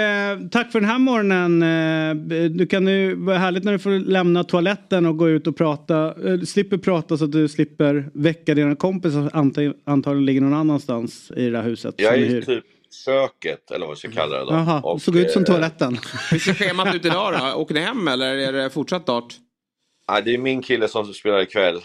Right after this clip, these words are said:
Speaker 2: Gervin Price. Eh,
Speaker 3: Ja.
Speaker 2: sista matchen tjugotvå femton. Eh, det är därför jag är kvar idag. Helvete, jag ska in på den presskonferensen. Men med min tur så får han väl stryk och går ut någon jävla bakväg så jag inte träffar han. Men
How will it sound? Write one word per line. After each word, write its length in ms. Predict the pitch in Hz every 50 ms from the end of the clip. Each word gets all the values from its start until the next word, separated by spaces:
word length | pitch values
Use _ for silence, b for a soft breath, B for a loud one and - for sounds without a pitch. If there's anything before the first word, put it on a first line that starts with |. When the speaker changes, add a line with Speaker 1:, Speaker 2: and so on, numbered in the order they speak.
| B B B 92 85
Speaker 2:
Gervin 300 | 104 101 95 92 95 92
Price. 540 | - 104 92 87 85 80 - - - -
Eh, 240 | 82 80 85 82 73
Speaker 3:
Ja. 180 | 76 107 117 131 104
Speaker 2:
sista 240 | 95 98 98 101
matchen 380 | 95 95 87 82 - - 98 90
tjugotvå 760 | - - 92 - - - 92 87 90 90 87 87 87 80 73
femton. 580 | - - 95 87 82 80 _ - 82 78 76
Eh, 320 | 78 65 - _ _ - 82 82 78 76 71 65 -
det 20 | 85
är 40 | 87
därför 300 | 85 85 85 - - 82
jag 160 | 80 82 80
är 40 | 78
kvar 280 | - - - - 82 85 76
idag. 280 | 76 82 76 73 73 - b b b b b b b
Helvete, 500 | - 120 120 107 104 104 104 104 104 - -
jag 80 | 87 82
ska 120 | - -
in 80 | 92 85
på 100 | - 90
den 140 | 87 87 82
presskonferensen. 880 | - 92 82 - - 85 78 - 87 87 87 82 80 - - 76 60
Men 140 | 85 101 107
med 100 | 117 117
min 180 | 120 123 123 117
tur 300 | - - 123 113 110 98 92
så 140 | - 101
får 120 | - - 101
han 100 | 98 95
väl 80 | 95
stryk 460 | 92 - - 104 104 98 90 82 - -
och 180 | 82 85 82 b b b b b _
går 120 | - 95
ut 120 | 101 95 -
någon 100 | 95 95
jävla 200 | 92 87 87 85
bakväg 560 | 85 92 90 87 - - - 87 85 82 82
så 80 | -
jag 40 | 87 80
inte 120 | - 82 -
träffar 300 | 90 85 - - 90 82
han. 180 | 78 73 69 73
Men 220 | 92 90 87 90